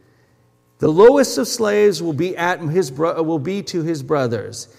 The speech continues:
He also said, "Blessed be the Lord, the God of Shem. May Canaan be the slave of Shem. May God extend the territory of Japheth.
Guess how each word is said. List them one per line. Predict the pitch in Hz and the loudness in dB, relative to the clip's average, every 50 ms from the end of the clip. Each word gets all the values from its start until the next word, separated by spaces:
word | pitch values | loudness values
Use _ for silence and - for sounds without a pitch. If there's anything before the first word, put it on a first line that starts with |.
| - _ _ | -20 _ _
He | - 165 190 | 0 2 2
also | 196 214 226 220 - 247 | 2 2 0 0 0 0
said, | 226 - - 196 165 156 135 | 0 0 0 0 0 0 0
"Blessed | 120 160 202 240 247 240 247 269 254 220 196 | -2 -2 0 0 0 0 -2 -4 -6 -6 -6
be | 202 208 208 | -6 -4 -2
the | 190 208 202 | 0 0 0
Lord, | 190 175 170 170 165 160 151 | 0 0 0 0 0 0 0
the | 147 143 | -2 -4
God | 123 143 143 156 160 143 | -2 -2 -2 -2 -2 -4
of | 127 | -6
Shem. | 110 - - 190 190 190 190 180 165 | -6 -8 -8 -6 -6 -6 -6 -6 -4
May | 151 139 127 | -4 -4 -4
Canaan | 110 - - 151 165 180 180 185 185 175 | -6 -8 -10 -8 -8 -6 -6 -6 -6 -6
be | 156 156 165 151 | -6 -6 -6 -4
the | 135 135 | -4 -6
slave | - - 143 143 135 120 | -8 -6 -4 -4 -4 -4
of | 123 113 - | -6 -8 -8
Shem. | - 175 185 175 170 170 165 - - - - - - | -8 -6 -4 -4 -4 -6 -8 -12 -16 -20 -20 -10 -6
May | 139 147 135 | -4 -2 -2
God | 123 160 170 175 170 | 0 -2 0 0 -2
extend | 160 - - - - 170 165 165 165 160 | -2 -4 -6 -6 -4 -2 -2 -2 -2 -2
the | 160 | -4
territory | - - 156 147 147 147 135 135 135 135 127 123 | -4 -4 -2 0 0 0 0 -2 -2 -2 -2 -2
of | 117 | -4
Japheth. | 113 - 165 170 160 - 196 165 135 - - | -4 -4 -4 -4 -2 -4 -6 -6 -6 -8 -18